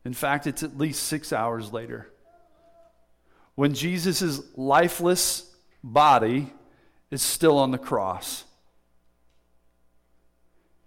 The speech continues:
After he has struggled for hours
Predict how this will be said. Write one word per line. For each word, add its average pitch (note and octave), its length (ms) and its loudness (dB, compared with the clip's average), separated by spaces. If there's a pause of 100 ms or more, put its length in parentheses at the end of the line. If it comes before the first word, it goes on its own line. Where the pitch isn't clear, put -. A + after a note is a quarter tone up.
(220)
After E3+ 320 4
he E3 200 0
has C3+ 360 6 (220)
struggled F3 760 6 (300)
for D#3+ 260 0
hours D3+ 600 4